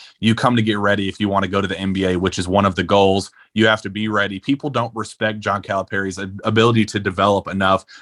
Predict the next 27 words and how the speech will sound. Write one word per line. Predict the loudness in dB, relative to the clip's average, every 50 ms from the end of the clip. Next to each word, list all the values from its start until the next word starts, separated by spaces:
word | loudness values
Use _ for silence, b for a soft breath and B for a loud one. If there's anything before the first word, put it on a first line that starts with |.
| B 2
That's | 2 2 2 0 -2
why | -4 -4
Shaedon's | -4 -4 -4 -4 -4 -4 -6 -8 -10 -8
there. | -6 -4 -2 -2 -2 -4 b b b b
He's | b -2 0 0 0 0
not | 2 2 2 2 0
there | -2 -4 -2
to | -4 -6
sit | -8 -6 -4 -2 -2 -2 0
on | 0 0 2 2
the | 0 -2
bench | -2 -4 -4 -4 -6 -8 -6 -2
and | -2 -2 0
wave | 0 0 0 -2 -2
at | -4 -8
fans. | -4 -4 -2 -2 -2 -4 -4 -4 0
He's | 0 0 0
coming | 0 0 0 2 4 4 4
back | 4 4 4 2 2 0
next | -2 -2 -2 -4 -6 -8 -6
year. | -4 -4 -4 -6 -10 B B B B
If | -4 -2
he | -2 0
doesn't | 2 4 4 4 4 2 0
play | 0 2 2 2 2
this | 0 -2 -4 -4 -4 -2
year, | 0 2 2 2 0